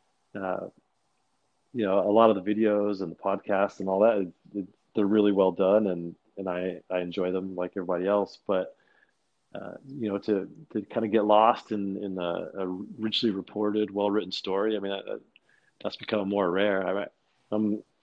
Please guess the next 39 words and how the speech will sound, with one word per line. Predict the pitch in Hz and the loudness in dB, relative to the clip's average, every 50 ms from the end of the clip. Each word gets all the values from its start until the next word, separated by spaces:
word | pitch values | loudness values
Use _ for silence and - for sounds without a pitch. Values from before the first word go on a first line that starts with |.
| _ _ - | _ _ -6
I | 101 | 0
think | 104 117 107 87 | 2 2 2 2
the, | 101 95 98 - - | 2 0 0 0 -4
the | - | -4
Golfers | - - 107 113 - 117 101 92 | 0 2 2 4 4 2 2 4
Journal | 107 107 101 98 98 | 4 4 4 4 0
has | 87 | 0
done | - 101 95 | 0 -2 -2
a | 90 | -2
great | - 101 95 92 - | -2 -2 -2 -2 -2
job | - 104 95 98 104 104 101 95 | -2 0 0 2 2 0 0 -2
in | 92 - - _ _ _ _ _ _ _ _ _ _ _ _ _ _ _ - | -4 -6 -8 _ _ _ _ _ _ _ _ _ _ _ _ _ _ _ -10
kinda | 98 98 | -10 -10
creating | - - - 107 98 104 95 92 | -8 -6 -4 -4 -4 -4 -6 -10
a | |
community | - - 101 98 98 98 98 95 98 98 98 95 90 | -10 -6 -4 -2 -2 -2 -2 -2 -2 -2 0 -2 -2
and, | 82 80 80 82 82 - | -4 -8 -10 -12 -12 -12
and | 95 90 - | -12 -12 -8
showing | - 104 95 95 92 87 | -4 -4 -4 -4 -4 -6
the | 85 | -8
value | 78 90 87 90 92 95 92 92 87 | -6 -2 -2 -2 -2 -2 -4 -4 -6
of, | 85 85 85 _ _ - | -6 -8 -10 _ _ -16
of | 90 85 | -16 -14
a | 82 | -8
beautiful | - 98 92 95 - 90 | -8 -6 -6 -6 -8 -10
product, | - - 98 90 95 95 98 98 _ - | -8 -2 0 0 0 0 -2 -4 _ -10
but | 87 87 _ _ _ _ _ _ _ _ _ _ _ _ _ _ _ - - | -12 -12 _ _ _ _ _ _ _ _ _ _ _ _ _ _ _ -6 0
it | 107 | 0
is | 110 104 104 | 2 2 2
only | 98 95 | 2 0
four | 92 - - 107 101 | -2 -2 0 -2 0
times | - 98 95 95 92 90 85 | 0 -2 -4 -4 -4 -6 -8
a | 85 | -6
year. | 85 95 104 107 95 87 87 | -2 0 0 0 0 0 -2
Like | 85 87 87 87 | -4 -4 -6 -6
it, | 95 95 - _ _ _ _ _ _ _ _ _ _ - - | -6 -8 -8 _ _ _ _ _ _ _ _ _ _ -12 -10
um, | 95 92 90 90 92 95 95 95 - _ _ _ _ _ _ _ _ - - _ _ _ _ | -8 -6 -6 -6 -6 -8 -10 -14 -18 _ _ _ _ _ _ _ _ -20 -20 _ _ _ _
so | - - 117 104 98 98 95 95 - _ - | -4 0 2 2 2 2 0 -2 -6 _ -4
it's, | 120 113 101 _ - - - - - - | -4 -4 -4 _ -18 -20 -20 -20 -20 -20